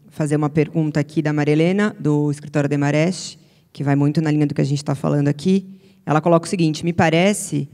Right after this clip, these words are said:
que tão ou mais importante que os marcos regulatórios para tratar de inovação está no aculturamento dos julgadores, dos profissionais que estão à frente das agências,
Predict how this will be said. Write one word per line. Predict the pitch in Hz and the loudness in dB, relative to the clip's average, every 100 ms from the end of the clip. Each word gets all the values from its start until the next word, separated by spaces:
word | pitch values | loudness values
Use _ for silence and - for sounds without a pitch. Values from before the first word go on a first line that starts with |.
| - _ _ | -18 _ _
que | - | -10
tão | - 190 190 214 | 0 6 8 8
ou | 185 | 6
mais | 175 208 220 | 6 4 2
importante | 240 208 - 175 165 | 2 2 2 0 0
que | - | -2
os | 156 | -2
marcos | 160 151 151 - | 0 0 0 -4
regulatórios | 151 147 139 175 175 160 151 | -2 0 0 2 4 4 2
para | - 151 | 2 0
tratar | 151 151 156 151 | 2 0 2 2
de | 143 | 2
inovação | 143 143 143 - 170 180 - - - _ | 0 -2 -4 0 0 0 -4 -20 -20 _
está | 147 - 165 170 | -8 -2 2 4
no | 170 | 4
aculturamento | 190 247 220 202 175 165 175 170 | 4 0 0 2 4 2 0 0
dos | 170 | 0
julgadores, | 170 165 147 156 175 190 | 2 2 4 6 6 4
dos | 170 | 0
profissionais | - 165 160 170 160 185 220 | 0 0 0 0 2 0 0
que | 208 | -4
estão | 190 175 | 0 0
à | |
frente | 165 160 160 | 2 -2 -2
das | 156 151 | -2 -2
agências, | 143 135 147 165 180 208 | -2 0 0 0 -2 -6